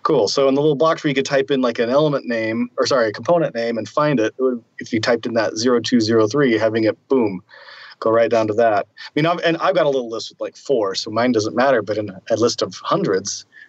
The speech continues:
this could really matter, trying to find the, you know, you can see the data on the screen, and I could pick out, here's my problem one. This is the one where somehow the state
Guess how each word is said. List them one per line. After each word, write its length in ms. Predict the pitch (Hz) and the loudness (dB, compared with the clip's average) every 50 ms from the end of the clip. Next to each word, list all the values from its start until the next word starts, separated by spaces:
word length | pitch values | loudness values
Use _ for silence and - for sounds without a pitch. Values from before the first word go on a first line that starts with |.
| _ _ - | _ _ -10
this 80 | - | -6
could 140 | - - 113 | -4 -4 -2
really 220 | 107 123 120 107 | 0 0 0 2
matter, 480 | 104 113 131 143 135 104 95 95 95 92 - _ | 2 2 2 2 2 0 -2 -4 -6 -10 -16 _
trying 200 | - 127 120 113 | -4 -2 0 0
to 60 | 107 | -2
find 360 | - - 120 113 113 113 110 | -2 -2 0 0 0 0 0
the, 80 | 104 104 92 - _ _ | -2 -2 -4 -8 _ _
you 80 | _ 123 | _ 0
know, 80 | 110 110 | 2 4
you 120 | 117 120 | 4 4
can 120 | 123 135 | 2 0
see 580 | 131 - - - 202 202 202 185 170 151 143 135 - - - - - - - - _ - | 0 -2 -4 -4 -2 0 2 2 2 2 0 -2 -8 -18 -20 -20 -20 -20 -20 -20 _ -4
the 100 | 120 123 | -4 -2
data 440 | 110 107 135 139 156 175 165 143 123 | 0 0 2 2 2 2 2 2 2
on 200 | - 123 123 123 | 0 0 -2 -2
the 60 | 117 | -2
screen, 260 | - - - 151 147 | -4 -2 -2 -2 0
and 80 | 135 135 | 0 0
I 80 | 127 | -2
could 100 | 123 135 | -2 -4
pick 160 | 135 - 156 156 | -6 -4 -2 0
out, 180 | 147 127 - | 0 0 0
here's 220 | - 185 196 180 160 | 2 0 0 2 2
my 140 | 165 139 | 0 -2
problem 420 | - - - 147 151 147 135 127 110 | 0 0 0 2 2 2 0 -2 -6
one. 160 | 104 98 101 | -6 -8 -6
This 160 | 117 147 156 | -6 -6 -6
is 80 | 170 160 | -4 -2
the 80 | 156 | -2
one 280 | 160 143 143 143 143 139 | 0 2 2 2 2 0
where 200 | 131 127 120 117 | 0 -2 0 -2
somehow 480 | - - 160 147 147 151 139 131 127 127 | -2 0 0 0 0 0 -4 -4 -4 -4
the 140 | 120 113 | -4 -6
state 560 | 107 - - - 143 135 131 123 117 - - | -8 -10 -6 -2 -2 -2 0 -2 -4 -8 -10